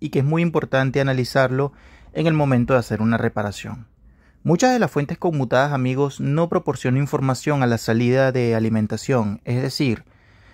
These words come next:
eh, no sabemos, ¿verdad? Nos ponen un conector de salida, pero el fabricante no coloca lo que viene siendo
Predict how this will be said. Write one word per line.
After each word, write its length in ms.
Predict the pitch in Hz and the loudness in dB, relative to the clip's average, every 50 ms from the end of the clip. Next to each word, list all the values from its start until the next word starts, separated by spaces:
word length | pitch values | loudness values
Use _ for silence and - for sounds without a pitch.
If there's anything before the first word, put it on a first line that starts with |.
| _ _ _ _ _ - | _ _ _ _ _ -2
eh, 760 | 117 127 127 127 127 127 127 127 127 123 123 123 123 123 117 - | 0 2 2 2 2 2 2 2 2 2 0 0 0 -2 -2 -4
no 220 | - 131 143 151 | -2 -2 -2 0
sabemos, 680 | - - 170 160 165 160 156 151 156 165 165 - - - - | 0 0 2 2 2 2 2 0 -2 -2 -4 -6 -10 -8 -4
¿verdad? 400 | 123 120 117 123 139 143 147 143 | -4 -2 0 2 2 2 0 0
Nos 260 | 135 131 123 117 - | -2 -2 -2 -2 -2
ponen 240 | - 127 127 135 147 | -2 -2 -2 0 0
un 140 | 147 143 | -2 0
conector 460 | - 156 147 139 120 - - 127 131 127 | 0 -2 -2 -2 -4 -4 -2 -2 -2 -2
de 80 | 139 | -4
salida, 440 | 135 - 156 151 147 131 123 131 131 | -2 -2 0 0 2 2 2 2 0
pero 140 | - 123 117 | 0 -2 -2
el 80 | 113 | -2
fabricante 600 | 107 - 120 120 120 117 - 147 147 139 127 131 117 | 0 0 0 0 0 0 0 0 0 0 -2 -2 -2
no 460 | 117 120 127 131 139 143 151 139 - _ | 0 0 0 0 0 0 -2 -4 -8 _
coloca 460 | - 151 139 139 147 139 120 - 131 | -2 0 2 2 2 2 2 0 0
lo 120 | 123 120 113 | 0 0 0
que 120 | 113 110 | 0 0
viene 200 | 110 110 117 123 | 0 0 0 -2
siendo 640 | 123 - - 127 127 127 123 117 127 127 123 - - | -2 -2 -2 -2 0 0 0 0 0 0 0 -2 -6